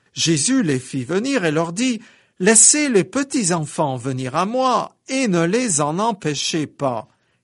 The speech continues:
car le royaume de Dieu appartient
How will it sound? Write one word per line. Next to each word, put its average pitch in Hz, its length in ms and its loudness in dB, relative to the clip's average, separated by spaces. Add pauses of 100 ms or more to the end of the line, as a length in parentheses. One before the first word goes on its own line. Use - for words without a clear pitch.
(160)
car 147 600 2
le 147 180 -2
royaume 131 640 0
de 135 160 -6
Dieu 208 480 -2
appartient - 560 -6